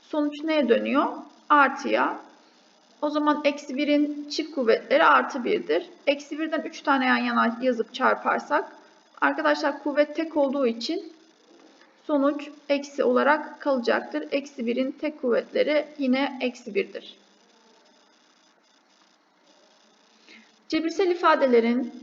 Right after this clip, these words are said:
üslü kuvvetleri bulunurken parantez var gibi düşünülür. Bu çok önemli. Eğer üslü ifadeyi biz oluşturuyorsak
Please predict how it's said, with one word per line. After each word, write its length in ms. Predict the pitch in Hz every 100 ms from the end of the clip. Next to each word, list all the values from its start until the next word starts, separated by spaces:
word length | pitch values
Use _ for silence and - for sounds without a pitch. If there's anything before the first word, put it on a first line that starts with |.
| -
üslü 300 | 277 - 330
kuvvetleri 520 | 302 269 - 233 233
bulunurken 760 | 294 294 294 294 285 269 285 -
parantez 680 | - 285 294 294 294 285 - - -
var 220 | 247 262
gibi 440 | 247 240 202 196 - - - _
düşünülür. 540 | 240 233 226 208 208 262
Bu 100 | 285
çok 200 | 320 302
önemli. 440 | 226 208 202 214 -
Eğer 320 | 269 285 285
üslü 220 | 294 -
ifadeyi 480 | 285 285 269 247 240
biz 120 | 262
oluşturuyorsak 720 | 277 254 - 294 277 269 269